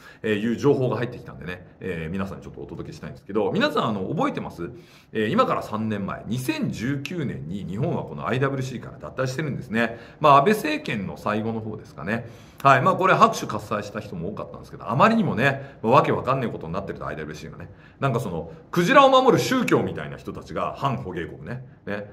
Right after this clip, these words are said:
そして、本当にクジラを取って、クジラをね、資源管理していこうって人たちが、捕鯨国ということで、もう対立が、ニッチもサッチもいかなくなって、もうこんなんじゃもう入っててもしょうがねえってことで、日本はやめました。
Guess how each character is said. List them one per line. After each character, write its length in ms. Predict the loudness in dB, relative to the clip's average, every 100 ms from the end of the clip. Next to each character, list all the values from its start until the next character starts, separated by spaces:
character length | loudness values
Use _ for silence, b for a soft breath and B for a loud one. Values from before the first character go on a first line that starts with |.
| -4
そ 140 | -2
し 80 | 4
て、 300 | 6 4 2
本 100 | 0
当 120 | 2
に 80 | 2
ク 120 | 2
ジ 80 | 0
ラ 80 | 2
を 60 | 4
取 140 | 2
っ 20 |
て、 80 | -2
ク 100 | -2
ジ 80 | 2
ラ 80 | 4
を 80 |
ね、 100 | 4
資 120 | -2 -2
源 200 | -2 -2
管 100 | -2
理 60 |
し 60 | -4
て 60 |
い 40 | -6
こ 80 | -6
う 40 |
っ 20 |
て 80 | -6
人 160 | -10 -10
た 120 | -8
ち 100 | -2
が、 340 | -2 -4 -12 -4
捕 120 | 2
鯨 160 | 4 4
国 160 | 0
と 160 | -8 -14 -6
い 100 | -4
う 60 |
こ 120 | -2
と 80 | -4
で、 80 | -6
も 160 | -6 -2
う 20 |
対 200 | 2 2
立 180 | 2 2
が、 380 | 2 0 -6 -4
ニ 120 | -4
ッ 20 |
チ 100 | -4
も 60 | -2
サ 120 | -2
ッ 20 |
チ 80 | -2
も 80 | -6
い 80 | 0
か 100 | 2
な 100 | 4
く 60 |
な 120 | 2 0
っ 80 |
て、 120 | -4 -10
も 120 | -6
う 20 |
こ 100 | -2
ん 40 | 2
な 100 | 2
ん 60 |
じ 60 | 2
ゃ 20 |
も 60 | -2
う 40 |
入 120 | -4
っ 40 | -2
て 120 | -4
て 60 | -6
も 80 |
し 80 | -2
ょ 40 | 0
う 40 |
が 80 | 2
ね 80 | 2
え 20 |
っ 40 |
て 100 | -2
こ 80 | -4
と 80 | -2
で、 320 | -2 -4 -6 0
日 60 |
本 120 | 2
は 100 | 2
や 100 | 0
め 80 | 4
ま 140 | 6 4
し 80 |
た。 160 | 2